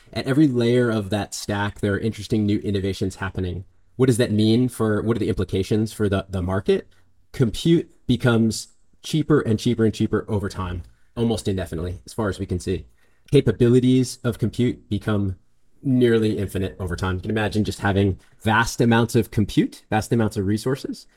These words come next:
And what can you do with that? So we have customers that are saying, "It's awesome to be able to throw a bunch of text into chat G P T and get an answer. I wanna throw the whole human genome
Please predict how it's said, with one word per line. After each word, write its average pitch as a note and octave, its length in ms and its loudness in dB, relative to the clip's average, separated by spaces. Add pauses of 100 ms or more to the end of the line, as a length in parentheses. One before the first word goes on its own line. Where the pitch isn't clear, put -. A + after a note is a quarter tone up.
(160)
And A#2 120 4
what D3 140 4
can D3+ 120 6
you C#3+ 80 4
do A2+ 140 4
with G2+ 120 -2
that? - 260 -10
So - 160 -2
we C3+ 140 4
have C#3+ 240 2
customers B2 640 -2 (460)
that A2+ 200 4
are G#2+ 680 4
saying, A2 480 4 (320)
"It's A#2 240 0
awesome D3+ 320 2
to D#3 100 2
be C#3 100 4
able B2 140 2
to A2+ 60 2
throw A#2 180 0
a A2 60 0
bunch A2+ 180 -2
of F#2 140 -8
text - 500 -8
into G#2+ 240 -4
chat A2+ 240 -2
G A2+ 140 -4
P G#2 140 -4
T G2+ 500 -4
and G#2 80 0
get G2+ 100 2
an F#2+ 80 0
answer. F2+ 420 -4 (320)
I G#2 80 -2
wanna D#3 160 4
throw E3 160 0
the C3 100 2
whole A#2 180 -2
human A2 320 2
genome E2+ 400 -2